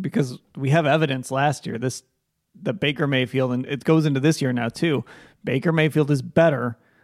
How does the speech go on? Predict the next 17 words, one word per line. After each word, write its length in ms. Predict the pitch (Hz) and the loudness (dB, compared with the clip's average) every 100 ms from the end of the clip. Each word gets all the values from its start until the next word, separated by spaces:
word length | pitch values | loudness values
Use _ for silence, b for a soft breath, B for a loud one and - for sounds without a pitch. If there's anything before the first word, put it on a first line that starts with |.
| _ | _
when 160 | - 143 | -4 0
you 60 | 131 | 2
have 200 | 127 107 | 0 0
bigger 220 | 143 143 | 0 0
personnel 520 | - 139 - 160 170 | -2 -4 0 2 2
on 120 | - | -2
the 80 | - | -8
field, 400 | - - 92 - - | -8 -8 -8 -12 -12
when 160 | 127 | -10
you 80 | 117 | -8
have 120 | - | -10
two 160 | - 127 | -8 -6
tight 260 | - 143 170 | 0 2 4
ends, 400 | 165 120 - - | 4 0 -6 -12
when 80 | |
you 80 | - | -14
have, 100 | - | -16